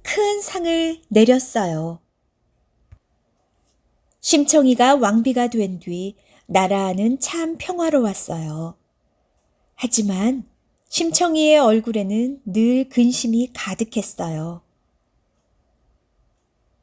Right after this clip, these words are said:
"중전, 무슨 걱정이라도 있소? 속 시원히 말해보구려."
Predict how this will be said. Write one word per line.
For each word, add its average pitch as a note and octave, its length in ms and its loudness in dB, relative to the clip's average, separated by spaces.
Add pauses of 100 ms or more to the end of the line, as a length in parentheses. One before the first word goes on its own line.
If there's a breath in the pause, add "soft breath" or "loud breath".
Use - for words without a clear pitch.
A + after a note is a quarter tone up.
(200)
"중전, F3 760 -2 (580)
무슨 C#4+ 460 0
걱정이라도 A#3 840 0
있소? D4 580 0 (520)
속 C4+ 380 4
시원히 B3 760 0
말해보구려." G#3+ 1120 0